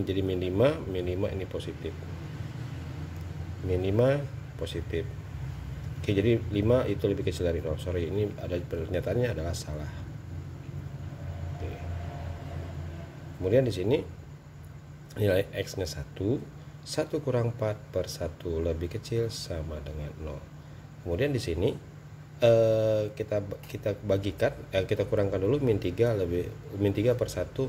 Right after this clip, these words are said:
min tiga lebih besar sama dengan nol. Satu kurang empat, negatif tiga, negatif tiga per satu adalah negatif tiga.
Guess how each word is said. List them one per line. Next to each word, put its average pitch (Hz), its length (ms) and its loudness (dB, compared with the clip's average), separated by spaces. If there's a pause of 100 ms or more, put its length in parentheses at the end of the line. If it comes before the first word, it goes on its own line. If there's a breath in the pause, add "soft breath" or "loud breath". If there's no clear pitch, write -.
min 90 240 -2
tiga 101 560 0
lebih 87 240 0
besar 78 400 -2
sama - 480 -2
dengan 76 320 -2
nol. 78 200 2 (840)
Satu 85 400 2
kurang 80 240 4
empat, 113 160 4
negatif 95 320 4
tiga, 120 240 6
negatif 104 320 4
tiga 95 240 2 (180)
per 175 140 4
satu 107 400 2
adalah 82 240 0
negatif 80 400 0
tiga. - 240 -4